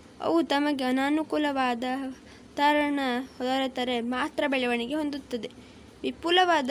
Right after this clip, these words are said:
ನೀರು, ಆರ್ದ್ರತೆ ಇರುವಲ್ಲಿ ದಟ್ಟವಾದ ಕಾಡು ಬೆಳೆದರೆ ಬಯಲು ಪ್ರದೇಶದಲ್ಲಿ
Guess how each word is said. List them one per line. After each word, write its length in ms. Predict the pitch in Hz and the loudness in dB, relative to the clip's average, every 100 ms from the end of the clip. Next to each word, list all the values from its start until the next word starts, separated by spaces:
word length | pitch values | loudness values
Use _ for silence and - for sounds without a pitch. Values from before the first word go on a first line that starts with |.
| 262 | -2
ನೀರು, 560 | 254 262 226 226 269 - | 0 0 0 -2 -4 -2
ಆರ್ದ್ರತೆ 680 | 262 294 311 294 233 226 240 | 2 2 4 0 2 0 0
ಇರುವಲ್ಲಿ 600 | - 285 254 247 262 240 | -2 -2 0 0 -2 -4
ದಟ್ಟವಾದ 600 | 269 - 330 311 247 240 | -6 -2 0 2 2 -2
ಕಾಡು 420 | - 262 285 247 | -2 2 2 2
ಬೆಳೆದರೆ 600 | 240 240 226 220 226 220 - - - - | 0 0 0 0 0 -2 -4 -14 -16 -2
ಬಯಲು 380 | 277 339 381 381 | 2 6 6 4
ಪ್ರದೇಶದಲ್ಲಿ 960 | 320 247 247 269 247 262 269 123 127 | 4 2 0 0 -2 -2 0 0 0